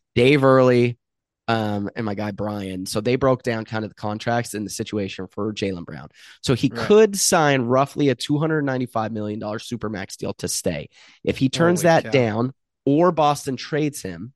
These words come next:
Speaker 1: and he, he could re-sign a five-year deal the next summer, that's around two hundred fifty-six. So that's like forty-three million dollars less.
Speaker 2: Right.
Speaker 1: And if somehow he got traded, uh, someplace that he didn't like and then pieced out,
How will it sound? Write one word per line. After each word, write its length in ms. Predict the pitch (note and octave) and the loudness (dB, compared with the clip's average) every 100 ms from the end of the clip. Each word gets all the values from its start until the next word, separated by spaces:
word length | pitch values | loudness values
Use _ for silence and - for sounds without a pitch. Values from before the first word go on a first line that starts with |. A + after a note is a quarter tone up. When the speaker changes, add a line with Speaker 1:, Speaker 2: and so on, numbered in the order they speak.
| _ | _
Speaker 1:
and 100 | G#2 | -6
he, 220 | G#2+ B2 - | -4 -4 -4
he 180 | A#2+ B2+ | 0 0
could 180 | C#3+ B2 | 0 2
re-sign 460 | C3 - B2+ A2+ | 2 2 2 2
a 40 | G#2+ | -2
five-year 540 | - A2+ A#2+ A#2+ A2+ | 0 2 2 0 -4
deal 220 | G#2+ G#2+ | -4 -6
the 80 | G#2+ | -6
next 260 | G#2+ - - | -8 -8 -2
summer, 320 | B2 B2 A#2 _ _ - | 0 0 -2 _ _ -6
that's 140 | A#2 | -4
around 360 | A#2 B2 A#2+ A#2+ | 0 2 0 0
two 160 | B2+ | 0
hundred 280 | A#2 A2 G#2 | 0 -2 -4
fifty-six. 720 | - G2+ F2+ F2 - - - _ _ | -6 -8 -8 -10 -10 -12 -16 _ _
So 100 | - | 0
that's 100 | C#3+ D#3+ | 2 4
like 120 | C3 | 2
forty-three 540 | - C#3 C#3 - B2+ | 2 4 4 2 0
million 320 | A2 G#2+ A2 G#2 | 2 0 0 -2
dollars 320 | F#2+ - - | -4 -6 -8
less. 400 | E2 - - - _ _ _ _ | -10 -8 -8 -8 _ _ _ _
Speaker 2:
Right. 180 | B2 A2+ | -6 0
Speaker 1:
And 300 | B2 A#2+ A#2 - | 4 4 2 0
if 120 | B2 | 0
somehow 840 | - D3+ D3+ C#3+ C3+ A#2 A#2 A2+ - _ | 2 2 2 2 4 4 4 2 -2 _
he 140 | A#2+ A#2+ | -6 -2
got 180 | A2+ - | 0 -2
traded, 640 | - A2+ G#2+ G2+ G2 F#2 _ - | -4 -2 -2 -4 -8 -14 _ -8
uh, 260 | G2 F2+ F#2+ | -6 -4 -4
someplace 540 | - G#2 A2 G#2 - | -4 -4 -2 -2 -2
that 180 | F2+ - | -8 -8
he 260 | - F#2+ F2 | -6 -6 -4
didn't 260 | G2+ G2+ | -6 -4
like 260 | F2 G2+ G#2+ | -4 -4 -2
and 80 | G2 | -4
then 80 | F#2 | -6
pieced 280 | - A#2 - | -4 -4 2
out, 320 | A#2+ D#3 | 2 2